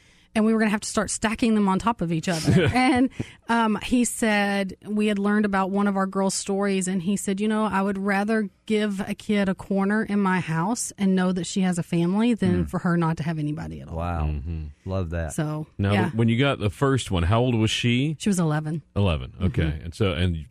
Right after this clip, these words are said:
Speaker 2: so both daughters were eleven.
Speaker 1: Yeah.
Speaker 2: And, uh, adopting the older ones, uh, obviously you hear about people adopting babies, and, and, but the older ones a lot of times get looked over.
Speaker 1: Yes, they do.
Speaker 2: Yeah.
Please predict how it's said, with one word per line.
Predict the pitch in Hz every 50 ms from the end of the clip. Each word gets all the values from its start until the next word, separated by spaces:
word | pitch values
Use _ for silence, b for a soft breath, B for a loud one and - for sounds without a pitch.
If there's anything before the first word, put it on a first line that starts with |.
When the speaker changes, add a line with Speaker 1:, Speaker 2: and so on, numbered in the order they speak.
| - 92 82
Speaker 2:
so | 85 98 90
both | 82 80 101 104 92
daughters | - 95 90 85 82 76
were | 78 80 80
eleven. | 80 78 80 80 71 73 73 73 b b b b
Speaker 1:
Yeah. | 185 165 170 160 -
Speaker 2:
And, | 98 101 98 95 92
uh, | 95 92 92 90 90 90 90 - - - - - _ - 101 92 95 - -
adopting | 113 101 117 123 143 135 151 143 127
the | 110 - -
older | 98 101 101 104 95 92 87 80
ones, | 76 73 73 69 67 71 71 - - -
uh, | - 104 98 92 90 87 - - - - - _ _ 104 98 - -
obviously | 120 139 143 127 - 135 123
you | 113 113
hear | 104 123 120 113
about | 101 98 98 98 65 - 92 - - 101
people | - - 110 98 104 98
adopting | 90 87 92 92 - 101 95 87
babies, | 82 90 87 80 69 76 76 76 78
and, | 92 87 73
and, | 85 87 82 82 76 - -
but | 104 98 80 -
the | - 95
older | 78 117 160 190 254 190
ones | 143 117 113 113 117 113 107 - - b b b b b b b - 85 - 87 - -
a | 104 104
lot | 107 120 135
of | -
times | 151 139 131 110
get | 104 120 110
looked | 101 98 107 - - 110
over. | 101 95 92 80 80 65 62 -
Speaker 1:
Yes, | - 190 180 165 156 - - -
they | - 185
do. | 175 175 170 170 170 165
Speaker 2:
Yeah. | 170 165 165